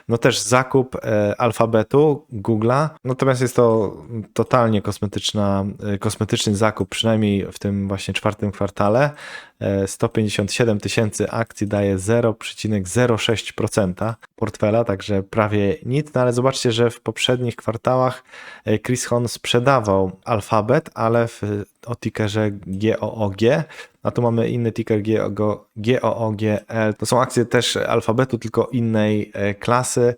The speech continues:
No i dziwne, dziwne, to nie, nie wiem, w sumie niezrozumiałe dla mnie, dlaczego tutaj sprzedaje G O O G i tutaj dokupił G O O G L, czy to jest kwestia jakiejś płynności, czy czego, w sumie nie wiem. Natomiast też, no, nie jest to jakaś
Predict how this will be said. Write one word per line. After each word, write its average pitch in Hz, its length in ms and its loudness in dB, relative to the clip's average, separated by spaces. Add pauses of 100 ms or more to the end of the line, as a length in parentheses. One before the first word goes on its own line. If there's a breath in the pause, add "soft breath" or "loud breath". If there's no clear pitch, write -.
No 151 120 2
i 135 120 4
dziwne, 110 300 0
dziwne, 104 300 2
to 98 100 -6
nie, 113 280 0
nie 120 240 0
wiem, 104 100 0
w - 40 -10
sumie 104 280 0
niezrozumiałe 107 600 0
dla 101 180 0
mnie, 104 120 -2
dlaczego 101 360 -2
tutaj 101 220 -4
sprzedaje 107 640 0
G 104 240 -2
O 101 160 -6
O 104 140 -2
G 135 320 0 (460 loud breath)
i 120 240 0
tutaj 101 300 0
dokupił 101 640 -2
G 98 240 0 (320)
O 101 240 -4
O 101 200 -2
G 95 380 -2 (100)
L, 104 260 0
czy - 120 -8
to 95 100 -4
jest 90 120 -4
kwestia - 340 -4
jakiejś 92 260 -4
płynności, 98 640 -2
czy 90 240 -4
czego, 113 540 0
w - 60 -12
sumie 95 220 -2
nie 123 160 0
wiem. 127 220 0 (140)
Natomiast 120 400 0
też, 120 220 2
no, 117 80 2
nie 117 100 2
jest 107 160 0
to 110 60 -2
jakaś 107 340 -2